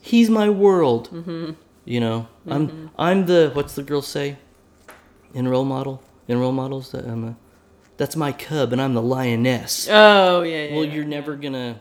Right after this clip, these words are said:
Speaker 2: <laughs> Yeah.
Speaker 1: until you're tired of treating that little shithead kid like a cub,
Speaker 2: Mm-hmm.
Speaker 1: you're not gonna find a good, solid partner.
Speaker 2: Mm-hmm.
Speaker 1: Um, a-, and so that's, you know, our, our opinion on that is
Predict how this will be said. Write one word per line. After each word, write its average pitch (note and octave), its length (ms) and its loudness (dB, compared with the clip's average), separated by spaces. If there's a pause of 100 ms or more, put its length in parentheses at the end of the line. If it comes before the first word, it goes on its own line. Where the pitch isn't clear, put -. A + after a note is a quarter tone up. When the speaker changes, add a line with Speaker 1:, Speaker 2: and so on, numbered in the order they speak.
Speaker 2:
<laughs> - 100 -20
Yeah. G3+ 220 -6
Speaker 1:
until F3 260 -2
you're D3 180 -4
tired D3+ 360 -6
of A#2 80 -12
treating C#3+ 320 -10
that B2 280 -10 (300)
little B2 200 -10
shithead C3 500 -10
kid D3 180 -8
like B2 180 -8
a A2 60 -12
cub, C#3+ 540 -6 (320)
Speaker 2:
Mm-hmm. E3+ 240 -12
Speaker 1:
you're C#3 120 0
not C#3 220 -2
gonna B2 140 -2
find C#3 520 -6 (100)
a A#2+ 100 -6
good, A#2+ 540 0 (360)
solid A#2 640 2 (480)
partner. - 440 -2 (140)
Speaker 2:
Mm-hmm. D#3 380 -14 (280)
Speaker 1:
Um, G#2+ 540 -4 (560)
a-, C3 220 2
and D#3 120 4
so D3+ 120 2
that's, C3+ 340 4
you C#3 80 -2
know, B2 180 -2
our, B2+ 400 4
our C#3 300 6
opinion E3+ 460 2
on F3+ 340 0
that A2+ 380 -4 (380)
is B2+ 440 2